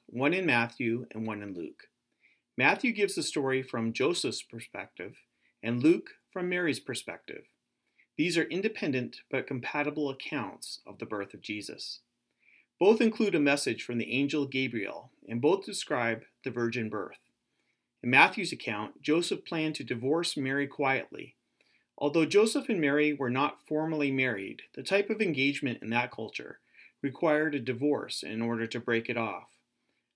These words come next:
An explanation from Gabriel put an end to those plans. Many critics see the virgin birth as purely mythological.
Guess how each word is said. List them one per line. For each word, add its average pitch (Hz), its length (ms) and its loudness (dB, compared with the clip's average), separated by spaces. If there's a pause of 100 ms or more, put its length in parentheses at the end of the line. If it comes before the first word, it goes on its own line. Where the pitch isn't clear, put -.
An 123 120 0
explanation 160 640 2
from 123 160 -2
Gabriel 123 420 0
put - 220 -10
an 107 100 -4
end 104 180 -6
to 113 60 -12
those 107 240 -4
plans. 78 480 -16 (1040)
Many 208 200 4
critics 202 400 4
see 185 120 -2
the 156 100 2
virgin 156 380 2
birth 117 380 -2 (100)
as 123 160 -6
purely 180 680 -2 (300)
mythological. 135 920 -2